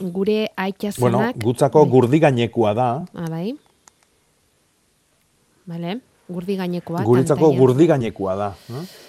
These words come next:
Speaker 2: Eta gurdi gainekoa egiten da altzarekin.
Speaker 1: Ara.
Speaker 2: Eta altza, biguina eta malgua izateko,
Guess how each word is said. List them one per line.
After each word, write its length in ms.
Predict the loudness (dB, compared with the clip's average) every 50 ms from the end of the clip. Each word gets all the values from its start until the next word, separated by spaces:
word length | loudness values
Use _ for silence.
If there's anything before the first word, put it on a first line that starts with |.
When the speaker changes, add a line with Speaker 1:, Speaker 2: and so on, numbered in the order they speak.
| -20 _ _ -10
Speaker 2:
Eta 200 | -6 -2 0 0
gurdi 320 | 2 2 0 0 2 2
gainekoa 580 | 2 2 2 0 -2 -2 0 0 2 2 2 2 2
egiten 400 | 2 2 2 2 0 0 0 0
da 120 | 0 -2 -2 -2 -2 2
altzarekin. 800 | 4 4 4 4 2 2 2 2 2 0 -4 -4 -4 -6 -4 -6 -8 -12 _ _ _ _ _ _ _ _ _ _ _ _ _ _ _ -20 -20 -16 -12 -10
Speaker 1:
Ara. 180 | -8 -8 -8 -10 -12 -14 -18 -20 -20 -20 _ _ _ _ _ _ _ _ -4
Speaker 2:
Eta 200 | -2 0 0 2 4
altza, 420 | 6 6 6 6 4 0 0 0 0 0 -2 -6 -10 -16 _ _ _ -16 -10
biguina 880 | -8 -8 -4 -2 0 2 2 4 4 4 4 4 2 2 0 0 -2 -2
eta 180 | -2 -2 -2 -2
malgua 800 | 0 2 2 2 2 2 0 2 4 4 4 4 2 0 0 -2
izateko, 540 | -2 -4 -4 -6 -4 -4 -4 -4 -2 -2